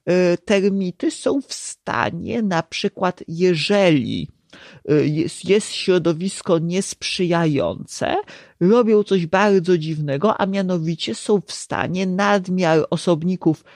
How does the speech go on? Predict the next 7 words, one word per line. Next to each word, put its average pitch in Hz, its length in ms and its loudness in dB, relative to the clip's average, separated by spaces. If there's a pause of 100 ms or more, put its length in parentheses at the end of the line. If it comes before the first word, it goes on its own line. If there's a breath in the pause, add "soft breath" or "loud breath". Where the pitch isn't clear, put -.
(260 soft breath)
tak 170 160 0
zwanych 170 380 0
reproduktiv, - 960 0 (1080)
y, 131 300 0
zabrać 156 760 0
do 170 300 2
ogrodu 147 800 0